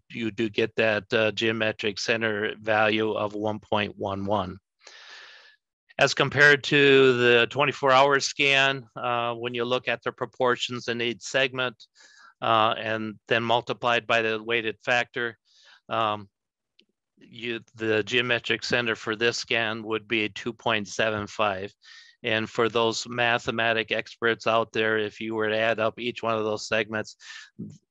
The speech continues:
that is a total of a hundred percent reference, so hundred percent of the activity,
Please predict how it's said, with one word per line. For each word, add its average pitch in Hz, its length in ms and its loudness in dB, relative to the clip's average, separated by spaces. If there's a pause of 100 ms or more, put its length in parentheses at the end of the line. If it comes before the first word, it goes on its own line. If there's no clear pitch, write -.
(100)
that 107 640 2
is 117 260 0
a 104 80 2
total 131 360 4
of 113 120 2
a 107 120 4
hundred 120 320 0
percent 113 460 0
reference, 110 520 -4
so 110 220 -4 (200)
hundred 127 540 -4 (540)
percent 131 400 2
of 123 120 -2
the 120 140 2
activity, 135 680 -2